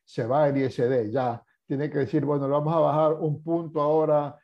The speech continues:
y, y, y, y, y al terminar mi periodo va, va a estar en cero el I S D", y de esa manera los agentes económicos dicen, "Claro, si yo invierto ahora, no es que estoy esperando sacar el dinero el próximo año,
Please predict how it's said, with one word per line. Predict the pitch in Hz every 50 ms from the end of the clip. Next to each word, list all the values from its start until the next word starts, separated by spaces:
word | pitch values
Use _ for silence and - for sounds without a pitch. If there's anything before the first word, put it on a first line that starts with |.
| _ _ _
y, | - 139
y, | 139 143 135 135 135 131 135 131 135 135 135 135 131 131 131 131 127 135 143 - -
y, | - 135 135 127
y, | 120 - - 135
y | 127
al | 120 117 -
terminar | 139 131 127 131 131 151 160 160
mi | 160 160
periodo | 156 151 143 139 156 156 156 156 156 151 147 143 -
va, | 139 135 135 - - -
va | 139 131
a |
estar | - - 147 143
en | 143 131 135
cero | - - - 175 165 160 156 147 139
el | 135 131 131
I | 127
S | 117 - - 143
D", | 160 160 160 156 160 - _ _ _ -
y | - 131
de | 131 147
esa | 147 - 156
manera | 143 143 143 147 147 143 139 139 135 131 - - -
los | - 131 127 139
agentes | 131 135 156 170 - 170 165
económicos | 160 156 160 156 151 156 151 156 151 151 151
dicen, | 147 135 151 135
"Claro, | - 170 170 151 127 120
si | - 117 120
yo | 135
invierto | 147 147 151 156 160 165 160 160 156
ahora, | 143 151 160 165 156 139 131 - - _ _ -
no | 131 135 151
es | 165 156
que | 151 139
estoy | - - 151 151 156
esperando | 151 151 - 143 139 147 151 156 151 143 143 131 - - _
sacar | - - 135 135 151 147 147
el | 143 135
dinero | 139 135 135 147 139 139
el | 127
próximo | - 135 139 - - 156 156 190 214
año, | 214 190 170 170 170 170 -